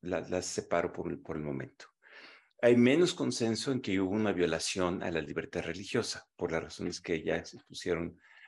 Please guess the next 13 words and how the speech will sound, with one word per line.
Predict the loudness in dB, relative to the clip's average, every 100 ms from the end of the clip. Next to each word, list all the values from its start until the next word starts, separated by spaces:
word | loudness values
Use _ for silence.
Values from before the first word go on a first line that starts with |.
| -20 -14
eh, | -10
Pedro | 0 0 2 -2 -4
y, | -8 -10 -8
y |
Rafael, | -10 0 2 2 0 -14 _ _ _ _ _ -6
y | -2
que | 6 6
hay, | 6 4 -6 _
digamos, | -4 0 2 2 -2 -6 0
una | 4 4 4 0 -10 _ _ _ _
apertura | -4 0 -2 2 4 6
muy | 6 4
interesante | 2 0 0 0 0 0 -2 -4